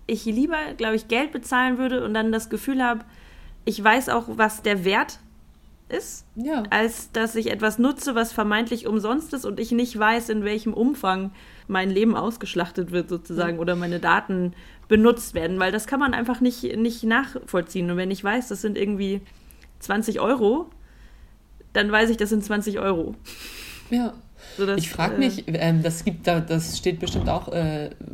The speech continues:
Speaker 2: kann man bestimmt nachlesen, aber es wäre ja auch interessant zu wissen, wie viel wir Facebook eigentlich wert sind. Ich glaub, wahrscheinlich mehr als das, ne? Wahrscheinlich sind wir mehr wert als zwanzig Euro im Jahr.
Speaker 1: Und schwierig als Einzelner, ne? Ich glaub, für Facebook zählt ja immer so ein bisschen die Masse.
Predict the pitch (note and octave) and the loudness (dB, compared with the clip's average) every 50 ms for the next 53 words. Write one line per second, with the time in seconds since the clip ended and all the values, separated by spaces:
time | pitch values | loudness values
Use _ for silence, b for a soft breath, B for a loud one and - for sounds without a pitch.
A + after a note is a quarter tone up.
0 | - - - D#3+ E3 D#3+ D#3+ D#3+ - D#3+ D#3+ E3+ F3 E3+ - F#3+ D#3+ D#3 D#3 C#3+ | -12 -8 -4 -2 -2 -2 -2 -4 -4 -4 -4 -4 -4 -4 -4 -4 -2 -2 -2 -2
1 | D3 D3+ - - D#3+ E3 E3 D3+ C#3+ C#3 C#3+ D#3+ - E3 E3 - - E3 E3 E3 | -4 -4 -4 -4 -2 -2 -2 -2 -4 -6 -6 -8 -8 -10 -10 -6 -6 -6 -4 -2
2 | E3+ E3 E3 E3 E3 D#3+ E3+ E3 - - F#3 F#3 F3+ D#3+ D#3 E3+ E3+ E3 - F3 | -2 -4 -2 -2 -2 -4 -4 -4 -4 -2 -2 -2 -2 0 -2 -2 -2 -2 -4 -6
3 | E3+ - - F3 - D3 D#3 - E3 E3 - D#3+ F3 F#3+ - - C#3 C3+ C3 C3+ | -6 -6 -8 -8 -6 -8 -8 -8 -10 -6 -4 -4 -4 -4 -4 -6 -8 -8 -8 -10
4 | - - - - E3 D#3+ - - - - - - - D#3 E3 E3 D#3+ D#3+ - E3+ | -14 -14 -4 -2 -2 -2 -2 -8 -18 -20 -12 -10 -8 -4 -2 -2 -2 -2 -2 -4
5 | D#3+ D3 C#3 - - - - C#3 D3+ - - E3 - - - - B B B B | -4 -4 -6 -8 -10 -10 -10 -10 -10 -10 -10 -10 -10 -10 -14 -20 B B B B
6 | B B B B B B B - D#3+ - E3 D#3+ D#3+ - F3+ E3 E3 F3 D#3+ D#3 | B B B B B B B -8 -4 0 0 0 0 0 -2 -2 0 0 0 2
7 | D#3 D#3 C#3+ D3+ D3 D3 C#3 C3+ - - - D3 C#3+ C#3+ D#3 C3+ G2+ C3+ C3+ C#3+ | 0 0 0 0 -2 -2 -4 -6 -6 -6 -6 -6 -6 -6 -6 -6 -6 -6 -6 -6
8 | C3+ C#3 C3+ C3+ C3 C#3 C#3+ - - - - - - - - - - - - B | -8 -8 -8 -8 -8 -10 -10 -14 -18 -20 -20 -20 -20 -20 -20 -20 -20 -20 -20 B
9 | B B B F2+ B B B B B B B B B B B - - - - - | B B B -20 B B B B B B B B B B B -20 -20 -20 -20 -20
10 | - - A3 A3 G#3 - - A#3+ D4+ D#4 C4 G#3 G3+ - - F#3+ F3 - - G3+ | -10 -6 -4 -4 -4 -2 0 0 2 2 2 0 -2 -4 -6 -4 0 2 2 2
11 | A#3+ A#3+ A#3 F#3+ E3+ E3+ E3 E3 F3 G#3 A#3+ B3 G#3 F#3 F3+ - G#3 F#3+ F#3 F#3 | 2 2 0 -2 -4 -4 -4 -4 -2 -2 -2 -2 -2 -4 -6 -6 -6 -6 -6 -4
12 | - G3+ F#3 - G3+ G#3 G#3 - G#3+ A3 - - A3 G#3+ G#3 G3+ G3 G3 F#3 G3+ | -6 -6 -4 -4 -6 -6 -4 -6 -6 -6 -4 -4 -4 -4 -4 -4 -4 -6 -6 -6
13 | G#3+ G#3+ G#3 G#3 G3 G3+ - A3+ G#3 G3+ F#3 F3+ F3+ F#3+ F#3+ - - F3 G#3+ | -4 -4 -4 -4 -4 -4 -4 -2 -2 -2 -2 -2 -2 -4 -4 -4 -4 -4 -4